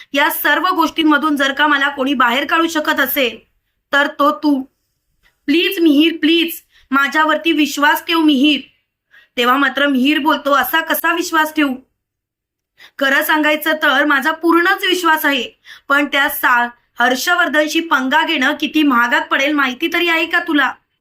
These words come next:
तेव्हा मुक्ता म्हणते, "जाऊ देत ना, तिला काय करायचंय ते करू देत, पण आता मदत मागायला आले ना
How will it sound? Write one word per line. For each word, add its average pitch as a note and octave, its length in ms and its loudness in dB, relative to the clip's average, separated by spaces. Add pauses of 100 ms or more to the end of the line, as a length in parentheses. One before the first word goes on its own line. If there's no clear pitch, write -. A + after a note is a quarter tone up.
(960)
तेव्हा C4 400 2
मुक्ता C#4 420 -2
म्हणते, D4 360 -2
"जाऊ C4+ 320 0
देत F4+ 220 -4
ना, C#4+ 160 2 (480)
तिला C#4 280 2
काय D4 220 -2
करायचंय D4 520 -2
ते D#4+ 160 -2
करू D4+ 260 0
देत, C4 320 -2
पण C#4+ 140 0
आता C4+ 240 0
मदत D4 420 -2
मागायला D#4+ 340 0
आले C#4+ 240 -2
ना D4+ 200 0